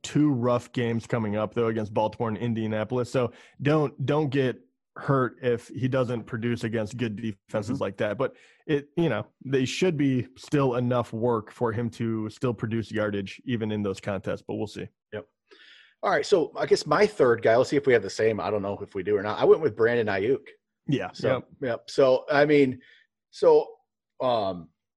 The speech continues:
Speaker 2: I mean, that touchdown run he had <laughs> against the Eagles is just ridiculous. That just showed everything. I don't,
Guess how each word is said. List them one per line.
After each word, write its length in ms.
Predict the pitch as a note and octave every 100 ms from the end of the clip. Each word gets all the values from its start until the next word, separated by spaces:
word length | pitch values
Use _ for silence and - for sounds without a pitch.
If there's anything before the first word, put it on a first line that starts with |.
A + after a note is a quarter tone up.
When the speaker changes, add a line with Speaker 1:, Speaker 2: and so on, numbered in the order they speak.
| _ _
Speaker 2:
I 40 | F3+
mean, 140 | D3
that 180 | C3 B2+
touchdown 440 | D#3 - C#3 G#2
run 280 | G2 B2 A#2
he 100 | F#2+
had 300 | F#2+ D#2 F2 - - _ -
<laughs> 400 | - _ - -
against 240 | C3+ A2
the 80 | B2
Eagles 340 | C#3+ A#2 G2
is 100 | G#2
just 200 | C#3+ -
ridiculous. 640 | G2+ F#2 A#2+ A#2 D#2+ D2 - - _
That 120 | D3
just 180 | E3+ E3
showed 380 | - D#3 D3+ A#2+
everything. 420 | B2+ C3 B2 B2+ -
I 100 | C#3
don't, 140 | D3